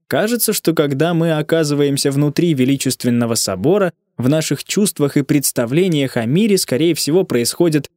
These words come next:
точно такие же изменения. Это предположение не будет противоречить высказанной мной ранее идее, что столь величественные здания были возведены с целью побудить нас выстраивать свое поведение, исходя из интересов группы,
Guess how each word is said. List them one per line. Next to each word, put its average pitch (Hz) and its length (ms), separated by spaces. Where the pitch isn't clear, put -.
точно 175 380
такие 127 420
же 117 200
изменения. 107 760
Это 131 260
предположение 139 880
не 165 180
будет 160 400
противоречить 127 720
высказанной 123 640
мной 123 260
ранее 127 380
идее, 165 400
что - 280
столь 196 260
величественные 139 960
здания 135 560
были 151 260
возведены 127 640
с - 60
целью 156 420
побудить 147 640
нас 147 260
выстраивать 143 680
свое 131 300
поведение, 131 680
исходя 131 380
из 143 180
интересов 143 520
группы, 151 520